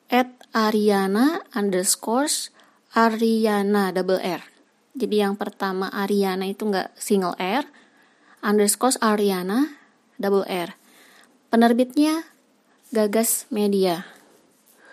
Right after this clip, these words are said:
Oh, ini ada di belakang. Ariana Octavia,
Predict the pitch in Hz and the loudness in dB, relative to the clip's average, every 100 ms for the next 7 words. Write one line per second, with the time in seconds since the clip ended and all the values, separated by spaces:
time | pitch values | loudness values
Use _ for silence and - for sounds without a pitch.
0 | - _ _ - 311 349 339 311 311 302 | -20 _ _ 2 6 8 6 4 0 0
1 | 294 269 254 233 226 226 - 240 233 214 | 0 2 2 2 0 -2 -6 -2 0 0
2 | 185 185 - - - _ _ _ _ _ | -2 -6 -14 -18 -20 _ _ _ _ _
3 | _ _ _ _ 226 247 247 226 247 247 | _ _ _ _ 0 4 4 4 2 0
4 | 247 - 240 233 240 247 254 240 190 180 | -4 -4 -4 -2 0 4 4 4 0 -4